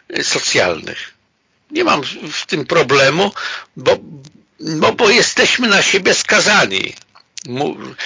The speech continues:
rozmawiam, wiesz, z, z tymi postępowymi, młodocianymi, postkomunistami, tak w przypadkowych kontaktach społecznych. I powiem ci, że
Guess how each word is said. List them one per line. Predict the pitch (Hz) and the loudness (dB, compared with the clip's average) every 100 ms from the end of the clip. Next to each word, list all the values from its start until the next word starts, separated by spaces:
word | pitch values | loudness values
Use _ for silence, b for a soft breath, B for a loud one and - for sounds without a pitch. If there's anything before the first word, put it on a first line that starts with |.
| B B | B B
rozmawiam, | 135 117 135 127 120 110 | -2 0 2 4 4 2
wiesz, | 107 98 | -2 -2
z, | - 113 101 | -2 -2 -2
z | - | -4
tymi | 120 107 113 | -6 -4 -6
postępowymi, | - 127 - 139 117 139 139 180 139 135 127 127 120 _ - | -4 -4 0 -2 2 0 4 4 2 2 0 0 -6 _ -8
młodocianymi, | 120 127 143 135 143 143 175 156 147 147 - B B | -2 2 2 2 2 4 2 4 2 0 -2 B B
postkomunistami, | - 156 - 143 139 156 170 - - 196 170 165 160 | -4 -2 0 0 0 0 0 -2 2 4 4 2 0
tak | 247 - | -2 -4
w | - | -8
przypadkowych | - - - - - 330 294 - | -4 -2 -2 -4 0 2 2 0
kontaktach | 320 233 - - - - | -2 -2 -2 0 0 -2
społecznych. | - - - - - - 113 110 - B B B B B B B B | -2 2 2 4 0 -2 -4 -6 -8 B B B B B B B B
I | - | -10
powiem | - 214 202 | 0 2 2
ci, | - 208 | 0 -2
że | 95 - 87 - | 0 2 2 2